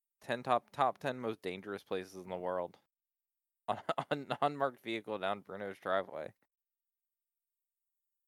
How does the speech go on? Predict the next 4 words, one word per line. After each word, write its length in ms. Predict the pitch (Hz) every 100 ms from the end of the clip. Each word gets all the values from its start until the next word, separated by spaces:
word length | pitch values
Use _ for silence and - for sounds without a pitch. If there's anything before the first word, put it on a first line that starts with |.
| _ _ _ _ _ _
You 80 | 117
know. 180 | 98 104 - _ _ _ _ _ _ _ _ _ _ _ _ _ _ _ _ 127
But, 160 | 131
uh, 260 | 143 147